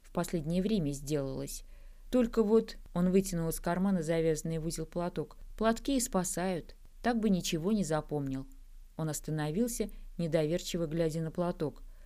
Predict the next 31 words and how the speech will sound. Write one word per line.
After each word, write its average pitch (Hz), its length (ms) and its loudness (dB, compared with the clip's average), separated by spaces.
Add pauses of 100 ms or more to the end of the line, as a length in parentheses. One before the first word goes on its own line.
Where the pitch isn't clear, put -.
(360)
«А 143 80 -6
по 151 140 -6
какому 226 500 4
я 226 240 6
его 226 180 4
поводу?» 147 760 -2 (880)
«Плюнь 247 260 8
на 196 80 8
платок», 175 560 4 (260)
сказал 160 440 2
свое 165 260 0
грубое 160 360 2
слово 170 280 0
Захарий. 147 560 -2 (300)
«Фонарь 214 440 4
ищи». 135 380 -4 (640)
Владимир 190 460 6
Иванович 156 520 0
засунул 160 440 0
в - 80 -12
карман 151 500 -2
неопознанный 151 720 -2
завязанный 143 540 -2
платок, 143 560 -2 (360)
бросился 160 540 2
к - 80 -10
серванту 208 640 2 (360)
и, 240 80 2
опустившись 202 640 0
на 151 140 0
корточки, 233 600 -2